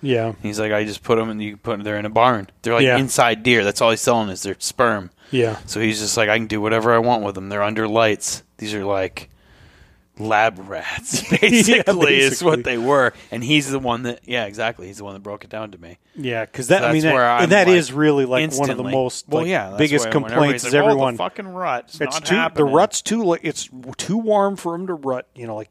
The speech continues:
Speaker 1: they're gonna do their thing.
Speaker 2: Yep.
Speaker 1: I think, I think it can probably be fudged. There was some weird stuff, like, the leaves didn't come off as early this year, and there, we had some, like, that weird weather. Who
Speaker 2: There's
Speaker 1: knows?
Speaker 2: still fucking leaves
Speaker 1: There's
Speaker 2: on
Speaker 1: still
Speaker 2: the
Speaker 1: some
Speaker 2: trees
Speaker 1: leaves on the
Speaker 2: here.
Speaker 1: trees now,
Speaker 2: Yeah.
Speaker 1: so, um,
Speaker 2: These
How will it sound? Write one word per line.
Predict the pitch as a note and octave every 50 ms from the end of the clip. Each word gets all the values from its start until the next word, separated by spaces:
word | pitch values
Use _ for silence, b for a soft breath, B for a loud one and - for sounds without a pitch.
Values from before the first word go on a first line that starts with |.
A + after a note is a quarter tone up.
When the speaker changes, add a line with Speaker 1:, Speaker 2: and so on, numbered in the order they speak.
| _ _ -
Speaker 1:
they're | D3 C#3+
gonna | F3 G#3 F3+ D3
do | C3+ C#3 C3
their | A#2+ A#2+ A2
thing. | - - C3+ A#2+ A2+ G#2+ A2 - b b b b
Speaker 2:
Yep. | b B2+ C#3+ D3 C3+ - _ _
Speaker 1:
I | - G#3+
think, | A3+ - A#3+ F#3+ D#3+ C#3+ C3+ F3+ F#3
I | E3 E3+
think | - - F3+ D#3
it | D3 -
can | - C#3+ -
probably | - C#3+ C#3 C3+
be | C3 C3 B2+
fudged. | - - - C#3 C3 C3 A#2+ - -
There | D#3 F3 F3+
was | F#3 F3+ -
some | - D3 C#3 B2+
weird | B2+ C3 C#3+ C#3+ C3+
stuff, | - - - C#3+ C#3+
like, | C#3 C3+ A#2
the | A#2 B2+
leaves | A#2+ C#3+ F3+ F3 D3
didn't | C#3+ D#3+ D3+ C#3
come | - D#3+ D3+
off | D3 C#3 C#3 C#3 -
as | C#3 B2 B2
early | C#3 C#3 C3+ C3+ C3+ B2+
this | B2+ C3+ B2+ - -
year, | C#3 C3+ C3 C3 B2+
and | B2+ B2+
there, | B2+
we | B2 C3 C3+ D3+
had | D#3+ -
some, | - - B2 A#2+
like, | B2+ A#2+ -
that | - C3 B2
weird | A#2+ B2 B2+ B2+ B2 A#2
weather. | A#2+ A#2+ A#2 A2 A2+
Who | - F#3+
Speaker 2:
There's | F3
Speaker 1:
knows? | C3+ A#2 A2+ A#2 -
Speaker 2:
still | - - - - A#2+
fucking | - - - - - - - A#2 A#2 A#2
leaves | C3 C#3+ D#3 D3 C3+
Speaker 1:
There's |
Speaker 2:
on | B2+
Speaker 1:
still | - D3
Speaker 2:
the | A#2+
Speaker 1:
some | A2+ - A#2+
Speaker 2:
trees | A#2+ C3+ E3+ G3 G3
Speaker 1:
leaves | F3 -
on | -
the | A#2 G#2
Speaker 2:
here. | F#2 -
Speaker 1:
trees | D3+ B2+ A#2 G#2+
now, | C3 C3+ B2 A2+ G#2+ G#2
Speaker 2:
Yeah. | C3+
Speaker 1:
so, | D3+ C#3+ A#2+ A#2 A2 - B B B B B B B B B B B B B _ _
um, | - C3 A#2+ A#2 A2+ G#2+ G#2
Speaker 2:
These | G#2 B2+ C3+ C3